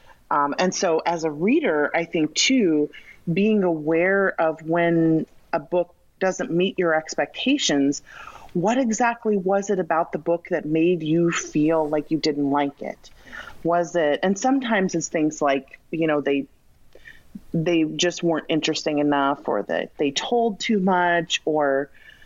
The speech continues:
you know, there's all these different things that th-, could be,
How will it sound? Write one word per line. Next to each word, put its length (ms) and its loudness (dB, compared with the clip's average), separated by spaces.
you 80 -2
know, 40 0
there's 180 -2
all 260 2
these 180 0
different 360 -4
things 220 0
that 200 -6
th-, 120 -16
could 360 -2
be, 360 2